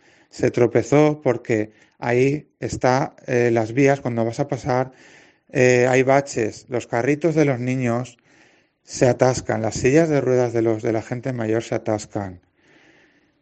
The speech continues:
Eh, el hombre de anoche, según me dicen testigos, eh, se tropezó.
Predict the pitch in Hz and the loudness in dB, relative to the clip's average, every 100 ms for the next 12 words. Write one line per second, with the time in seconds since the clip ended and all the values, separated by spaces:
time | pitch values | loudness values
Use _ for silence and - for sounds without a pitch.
0 | _ _ _ _ 156 135 135 147 156 151 | _ _ _ _ 4 4 4 2 0 0
1 | 139 143 160 165 165 160 160 160 165 165 | 2 2 2 4 4 2 -2 -2 -2 0
2 | 135 139 143 147 143 135 123 - 143 147 | -2 -2 -2 -4 -4 -6 -6 0 2 4
3 | 147 147 - _ _ _ _ _ _ _ | 2 -2 -12 _ _ _ _ _ _ _
4 | - 135 131 131 127 127 123 - 127 120 | -2 2 4 4 4 2 0 -2 -2 -2
5 | - 107 - 120 110 | -2 -4 -2 -4 -6